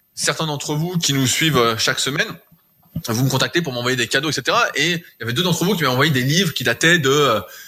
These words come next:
je crois, il y avait un mille neuf cent cinquante-neuf et un autre mille neuf cent soixante-neuf. Donc, il y avait un Lucien de Méliès et un Marcel Rouet. Et là, pareil. Là, il n'y avait pas trop de photos, justement, mais ça sentait, euh, sentait la fonte. C'était un,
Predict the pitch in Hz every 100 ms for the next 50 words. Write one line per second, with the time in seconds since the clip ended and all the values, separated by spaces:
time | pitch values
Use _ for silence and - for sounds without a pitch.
0 | - - 147 131 117 113 117 156 202 185
1 | 180 - 180 180 180 180 180 170 175 170
2 | 160 175 190 147 165 165 165 170 - 156
3 | 180 233 135 110 113 113 113 147 175 190
4 | 170 165 180 135 123 160 - 139 135 170
5 | 214 - - - - - 135 135 143 135
6 | 110 95 _ _ - _ 131 156 127 117
7 | 190 175 170 - 165 190 165 143 160 175
8 | 123 110 127 - 156 147 170 156 113 98
9 | - - - - - 151 147 147 139 139
10 | - 139